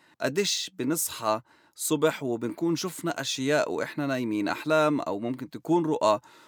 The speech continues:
وإحنا بنصحى وبنروح للشغل أو بنقوم بنمارس حياتنا اليومية من غير حتى ما نفكر فيها.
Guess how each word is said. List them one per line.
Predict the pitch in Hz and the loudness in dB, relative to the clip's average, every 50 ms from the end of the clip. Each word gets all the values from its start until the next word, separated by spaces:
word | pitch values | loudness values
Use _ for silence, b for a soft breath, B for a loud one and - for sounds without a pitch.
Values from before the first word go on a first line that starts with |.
| B B B | B B B
وإحنا | - 113 - 143 - - 170 156 | -4 0 0 0 0 0 -2 -2
بنصحى | 135 117 120 127 131 - - - 135 | 0 0 -2 -2 -2 -2 -4 -2 -2
وبنروح | 131 127 113 113 107 110 120 120 - | -2 -2 -2 -4 -4 -4 -6 -6 -4
للشغل | 135 131 120 - - 123 104 101 104 104 98 - - | -6 -4 -4 -4 -4 -4 -2 -2 -4 -6 -6 -4 0
أو | 110 120 117 | 2 2 2
بنقوم | 110 117 - - 135 156 156 147 | 2 -2 -2 2 2 4 4 4
بنمارس | 135 123 110 113 123 135 139 139 131 - | 2 0 2 2 2 2 2 0 -2 -4
حياتنا | - 127 120 123 123 - 131 123 | -2 0 0 0 0 -2 -4 -4
اليومية | 120 120 117 110 107 104 95 95 98 95 B B B B B B B B | -2 -2 -2 -2 -2 -4 -4 -4 -6 -8 B B B B B B B B
من | 127 127 127 123 123 | 2 4 4 4 4
غير | 120 120 156 160 151 | 4 4 2 2 2
حتى | 139 - 139 127 - _ 123 117 | 0 -2 -6 -8 -6 _ -2 -2
ما | 113 113 | -2 -2
نفكر | 107 - 120 120 - _ - 120 117 117 120 _ _ _ _ _ | -4 -6 -8 -12 -12 _ -8 -8 -8 -8 -12 _ _ _ _ _
فيها. | _ - - 117 104 90 90 87 - | _ -14 -12 -10 -10 -10 -12 -16 -20